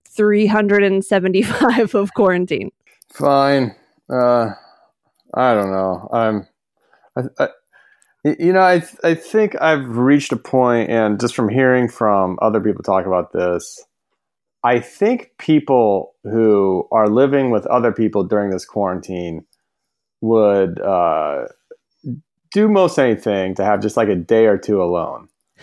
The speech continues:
Speaker 2: Whereas people who, uh, happen to just be stuck by themselves during this quarantine would do anything for just a day or two with <laughs> other people. It's like
Speaker 1: That's, that's funny because I am that person that's
Speaker 2: Okay.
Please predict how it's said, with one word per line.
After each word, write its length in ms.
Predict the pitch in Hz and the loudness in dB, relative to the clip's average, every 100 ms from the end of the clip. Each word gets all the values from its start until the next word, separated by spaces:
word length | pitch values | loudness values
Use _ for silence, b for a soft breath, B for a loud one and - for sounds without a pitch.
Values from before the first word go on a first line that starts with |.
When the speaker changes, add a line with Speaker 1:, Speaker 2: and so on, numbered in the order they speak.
| B B B - | B B B -8
Speaker 2:
Whereas 540 | 127 127 123 117 110 - | 0 2 4 4 2 -2
people 340 | - 156 160 | 0 2 2
who, 500 | 135 135 123 117 110 | 2 4 4 2 2
uh, 640 | 113 104 98 95 92 82 - | 2 2 4 2 2 0 0
happen 380 | 127 117 123 110 | -2 0 -2 -2
to 380 | 120 107 104 95 | -2 0 0 -2
just 280 | 120 107 - | -4 -2 -4
be 100 | 104 | -4
stuck 300 | - 131 - | -2 -2 0
by 140 | 117 | 0
themselves 420 | 98 - 131 113 | 0 0 0 2
during 220 | 120 107 | 0 0
this 100 | 98 | 0
quarantine 720 | - 107 92 92 95 92 90 104 | 0 -2 -2 -2 -4 -4 -4 0
would 320 | 113 98 95 | 2 2 2
do 260 | 120 113 | 2 4
anything 400 | 113 120 110 117 | 2 0 0 -2
for 100 | 104 | 0
just 220 | 101 107 - | 0 0 0
a 60 | |
day 240 | 95 113 107 | 0 2 2
or 100 | 101 | 2
two 300 | - 101 95 | 0 0 2
with 240 | 95 - - - | 0 -2 -6 -4
<laughs> 200 | - - | -6 -2
other 240 | 120 - - - | -4 -2 -4 -4
people. 680 | - 135 - 151 - - - B B B _ | -2 -2 -2 -2 -2 -4 -12 B B B _
It's 300 | 147 - - | -2 -2 -2
like 160 | 160 233 | 0 2
Speaker 1:
That's, 340 | 254 247 - _ | 0 -2 -14 _
that's 320 | 226 262 - | -2 -2 -2
funny 340 | - 240 254 190 | -4 -2 0 -2
because 320 | 202 220 202 - | -2 -2 -2 0
I 180 | 208 | 0
am 220 | 220 214 208 | 2 0 0
that 240 | 196 - | 0 -2
person 540 | 233 262 196 160 156 190 | -2 -2 -2 -4 -6 -2
that's 300 | 170 151 | -2 0
Speaker 2:
Okay. 120 | 151 | -2